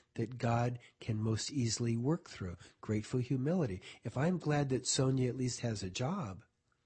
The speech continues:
then I can contribute by cleaning up the house, uh, doing the dishes, uh, fixing the meals, giving her the support and the rest, and I'm contributing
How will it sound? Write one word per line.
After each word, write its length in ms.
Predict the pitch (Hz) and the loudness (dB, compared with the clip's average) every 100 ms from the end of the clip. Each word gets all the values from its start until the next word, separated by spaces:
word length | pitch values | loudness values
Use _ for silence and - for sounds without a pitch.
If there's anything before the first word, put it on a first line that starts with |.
| _ _ _ _ _ _ - - - - - 117 | _ _ _ _ _ _ -20 -20 -20 -20 -14 0
then 400 | 120 151 151 - | 6 8 8 4
I 160 | 123 156 | 2 2
can 280 | - 135 113 - _ _ | 2 -4 -4 -12 _ _
contribute 640 | - 120 - 175 165 - | -4 -2 2 4 6 4
by 360 | 127 123 123 123 - - - _ - | 4 4 4 2 -2 -16 -20 _ 6
cleaning 300 | 156 147 143 | 8 10 6
up 140 | - | 4
the 80 | 131 | 0
house, 560 | - 147 117 - - - - - - - | 2 2 2 -2 -8 -12 -20 -20 -10 0
uh, 380 | 120 117 113 107 - 139 107 | 2 4 2 -2 -6 -6 8
doing 360 | 143 160 156 | 12 12 10
the 80 | 135 | 6
dishes, 680 | 123 113 - 107 98 - 139 | 4 2 0 -4 -6 -4 0
uh, 360 | 120 117 113 110 - - - _ - | 2 2 0 -4 -12 -18 -20 _ 2
fixing 500 | - 190 - 160 135 | 8 8 8 4 4
the 80 | |
meals, 440 | 120 117 113 104 - - - - 127 - | 4 2 2 0 -6 -14 -16 -12 -12 4
giving 400 | 170 175 190 175 139 | 8 8 8 4 0
her 360 | - 156 147 135 - _ _ _ | 2 6 6 2 -4 _ _ _
the 140 | - 120 | -2 2
support 760 | - 131 - - 165 156 147 - | 2 2 -2 0 4 4 2 -4
and 140 | 135 117 | -2 0
the 60 | |
rest, 400 | 117 156 147 - - | 2 4 4 0 -4
and 100 | 123 | -2
I'm 240 | 131 175 185 | 0 0 0
contributing 1000 | - 117 - - 208 196 120 101 101 | -4 -4 0 2 4 6 4 2 -2